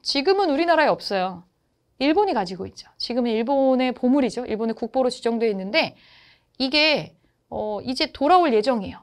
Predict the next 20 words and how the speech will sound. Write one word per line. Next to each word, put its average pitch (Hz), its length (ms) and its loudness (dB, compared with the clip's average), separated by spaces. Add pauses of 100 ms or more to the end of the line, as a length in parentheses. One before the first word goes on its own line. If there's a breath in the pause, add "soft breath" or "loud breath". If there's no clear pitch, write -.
(140)
돌아오기로 285 760 2
이제 233 420 -4 (160)
체결이 370 420 -2
됐어요. 180 400 -8 (280)
우리나라에 240 720 0
영구적으로 254 640 0
돌려준다는 233 680 0
얘기가 190 440 0 (140 loud breath)
지금 240 280 0
진행이 277 400 0
되고 220 260 0
있고 294 420 0 (180 loud breath)
확실하게 415 520 0
준다까지는 285 800 -2
발표가 202 360 -4
됐습니다. 175 500 -10 (260 soft breath)
언제 294 420 2
넘어올진 208 580 0
모르겠지만 185 580 -6 (400)
이게 247 260 -2